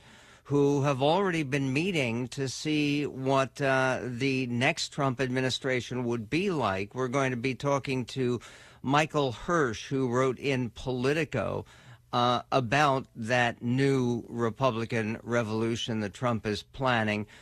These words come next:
We will also be talking about that other big event that is coming up in a matter of days. Uh, that would be, uh, we're talking about six days from now,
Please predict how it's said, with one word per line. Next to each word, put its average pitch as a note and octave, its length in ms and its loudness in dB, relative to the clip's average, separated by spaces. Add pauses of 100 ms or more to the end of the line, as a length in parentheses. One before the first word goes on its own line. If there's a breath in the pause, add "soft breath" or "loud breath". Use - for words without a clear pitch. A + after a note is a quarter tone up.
(160 loud breath)
We D3+ 220 2
will D#3+ 200 2
also G#3+ 360 2
be C#3 160 0
talking C3+ 480 -2
about C3 300 2
that C3+ 160 4
other D#3+ 240 2
big C3 340 0
event B2 440 0
that B2 120 -2
is A#2+ 220 -2
coming C#3 420 0
up B2 320 0 (100)
in C#3 200 0
a C3 40 2
matter C3 400 2
of G#2+ 140 -4
days. C3+ 560 0 (480 loud breath)
Uh, C#3 200 2
that D#3 260 2
would E3 320 -2
be, C#3 460 2 (520)
uh, C3+ 80 2
we're C3+ 160 2
talking D3+ 460 0
about C3+ 420 2
six - 400 -6
days D#3+ 420 0
from D#3 300 -2
now, E3 380 2